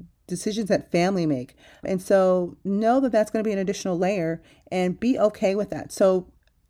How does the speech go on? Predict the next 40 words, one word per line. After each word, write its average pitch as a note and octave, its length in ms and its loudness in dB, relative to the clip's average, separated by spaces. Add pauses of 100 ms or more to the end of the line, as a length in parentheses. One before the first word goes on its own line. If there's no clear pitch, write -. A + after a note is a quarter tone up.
(220)
ahead F#3+ 320 2
of D4+ 100 -2
time, D3 440 -8 (420)
just C4+ 220 2
prepare C#4 400 -2
yourself. F3+ 380 -2
So F#3+ 180 0
if F#3 100 -4
you're A#3 160 -4
someone G#3+ 640 -4 (340)
who, F#3+ 840 -4
maybe F#4 220 2
you D#4+ 80 8
already B3 180 2
have G3+ 180 2
some F#3+ 120 -4
anxiety E3 720 -2 (460)
issues D#3+ 340 -4
or D#3+ 100 -2
some E3+ 160 -6
depression D#3+ 500 -6
or D#3+ 80 -4
some D#3+ 180 -6
stress D3+ 300 -2
going D3+ 160 -2
on C#3 140 0
in C3 60 -6
your C#3 100 -4
life, C3+ 320 -8 (440)
definitely A3 260 4
working B3 300 2
night G#3 160 0
shift G3+ 240 -6 (400)
will E3+ 240 4
exacerbate E3 760 0
some E3+ 240 -2
of E3 80 0
those D3 200 2
things D3 300 -2
because E3+ 320 -4